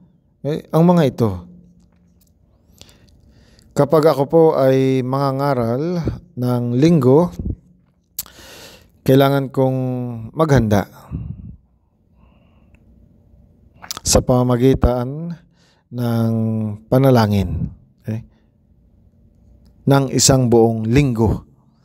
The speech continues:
At k-, kapag naramdaman ko na handa na ako, isinasaayos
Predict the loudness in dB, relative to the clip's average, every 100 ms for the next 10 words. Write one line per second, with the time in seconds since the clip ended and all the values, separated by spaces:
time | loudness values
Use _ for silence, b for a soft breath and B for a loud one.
0 | b b b b b b b b b b
1 | b -6 0 4 2 0 -10 -20 _ _
2 | _ -14 -14 -6 -2 0 2 4 2 2
3 | 2 2 0 -2 0 0 0 -4 -10 -14
4 | -6 -4 -2 -4 -6 -8 -12 b b b
5 | b _ B B B B 0 4 2 2
6 | 2 2 2 0 0 _ _ _ _ _
7 | B B B B -4 2 4 4 2 0
8 | 0 0